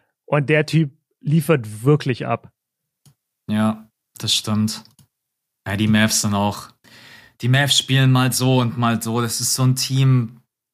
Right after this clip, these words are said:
Speaker 2: das ist gerade so schwer zu greifen. Die hatten jetzt letztens wieder eine richtig gute Defense. Ich hab jetzt dann doch ein paar Mavs-Spieler mal wieder gesehen. Ey, aber offensiv geht bei denen gefühlt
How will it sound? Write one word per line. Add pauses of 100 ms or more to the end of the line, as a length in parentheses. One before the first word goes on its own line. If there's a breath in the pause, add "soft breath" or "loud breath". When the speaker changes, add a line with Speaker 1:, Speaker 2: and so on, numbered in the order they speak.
Speaker 2:
das
ist
gerade
so
schwer
zu
greifen.
Die
hatten
jetzt
letztens
wieder
eine
richtig
gute
Defense.
Ich
hab
jetzt
dann
doch
ein
paar
Mavs-Spieler
mal
wieder
gesehen. (400 loud breath)
Ey,
aber
offensiv
geht
bei
denen
gefühlt